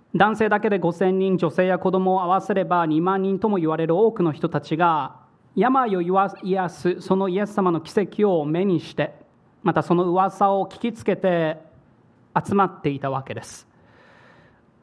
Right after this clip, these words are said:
そしてそんな彼らがイエス様のもとで、実際にイエス様の力を味わいました。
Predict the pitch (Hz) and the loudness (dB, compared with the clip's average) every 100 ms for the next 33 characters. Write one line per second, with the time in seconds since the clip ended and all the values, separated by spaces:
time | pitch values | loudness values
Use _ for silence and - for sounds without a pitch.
0 | _ - 202 220 214 233 226 226 214 196 | _ 0 0 0 0 0 0 2 2 2
1 | 185 190 180 170 170 180 196 196 190 180 | 2 4 4 2 0 0 0 2 2 2
2 | 160 156 156 170 156 - - - - 170 | 0 0 0 0 0 -6 -18 -16 -4 -2
3 | 185 233 214 214 220 226 220 202 185 - | 0 2 2 2 -2 0 0 2 0 -4
4 | - 220 220 185 160 151 165 160 156 151 | 0 2 2 2 0 0 0 2 0 -4
5 | - 127 | 0 -2